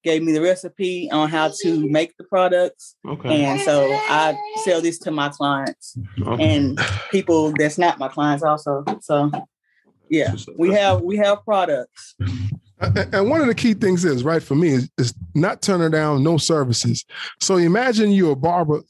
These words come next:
Speaker 3: you can do a, a, a tough fade, you're doing a tough lineup, and then your client also have dreads like Rob. You doing all that in the same house. So you can service him all at once,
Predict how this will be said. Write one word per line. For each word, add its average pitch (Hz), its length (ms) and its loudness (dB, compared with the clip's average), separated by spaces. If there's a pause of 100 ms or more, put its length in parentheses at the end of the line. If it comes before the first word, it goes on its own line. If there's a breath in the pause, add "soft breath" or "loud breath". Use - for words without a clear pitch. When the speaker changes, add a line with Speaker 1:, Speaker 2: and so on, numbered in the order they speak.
(160)
Speaker 3:
you 156 80 2
can 139 160 0
do 131 140 2 (220)
a, 123 60 -6
a, - 40 -8 (180)
a - 40 -8 (100)
tough 185 220 0
fade, 160 580 2 (420 loud breath)
you're 131 160 2
doing 131 200 2
a 117 60 0
tough 175 260 -2
lineup, 165 420 2 (420 soft breath)
and 151 100 2
then 147 100 2
your 135 120 2
client 185 420 0
also 156 260 -2
have 143 200 -2
dreads 135 320 -2
like 131 180 -4
Rob. 135 320 -6 (560)
You 190 160 2
doing 208 440 2 (100)
all 208 260 4
that 196 220 2 (120)
in 165 140 0
the 147 80 2
same 190 400 0
house. 180 460 -4 (300)
So 185 120 -2
you 294 140 4
can 185 120 -4
service 226 520 0
him 170 360 -2 (260)
all 180 260 2
at 147 120 0
once, 170 380 -2